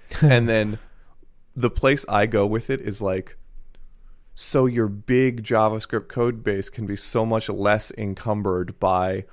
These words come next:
Speaker 2: all of these U I concerns. And your place is like, so you don't have to have a JavaScript code base, right? Like, you're thinking, like, oh, like, we can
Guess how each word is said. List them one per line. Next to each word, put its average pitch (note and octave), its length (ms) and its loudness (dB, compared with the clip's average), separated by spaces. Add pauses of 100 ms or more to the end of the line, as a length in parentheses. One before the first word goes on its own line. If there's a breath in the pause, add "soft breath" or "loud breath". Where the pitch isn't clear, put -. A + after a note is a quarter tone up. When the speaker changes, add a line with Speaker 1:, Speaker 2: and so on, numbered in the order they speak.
(160 soft breath)
Speaker 2:
all G#2 240 4
of G2 80 0
these G2+ 240 0
U G#2 240 0
I G#2 200 4
concerns. F#2+ 840 -8 (840 soft breath)
And A#2+ 140 2
your B2+ 200 6
place A#2+ 240 4
is G2 140 -4
like, F#2 200 -2
so - 160 -10
you G2+ 140 -4
don't G#2+ 320 2
have A2 220 -6
to G2 80 -10
have G2+ 180 -2
a F#2+ 60 -4
JavaScript G2 580 -2
code G2 300 0
base, - 420 -8 (720 loud breath)
right? A2+ 360 6 (320 soft breath)
Like, A#2+ 380 4
you're C3+ 320 6
thinking, C#3+ 480 0
like, G#2 320 2 (560)
oh, B2+ 500 6
like, G#2+ 360 2
we A#2+ 340 0
can A2+ 380 -4